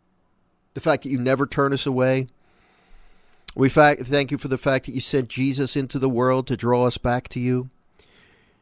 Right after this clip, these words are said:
to do something that we couldn't do, to repair that rift between us.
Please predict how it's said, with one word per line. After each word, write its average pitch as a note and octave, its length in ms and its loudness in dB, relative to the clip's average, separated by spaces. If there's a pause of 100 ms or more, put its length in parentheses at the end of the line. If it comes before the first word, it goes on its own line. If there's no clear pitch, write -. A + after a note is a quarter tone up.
(1080)
to B2+ 100 -4
do C#3+ 220 8
something C#3+ 460 2
that B2+ 140 -2
we C#3 220 -4
couldn't C#3 400 -4
do, C3 360 -4 (1000)
to - 80 -10
repair C#3 420 2
that C3 240 4
rift B2+ 560 2
between C#3 440 -2
us. C#3 420 -4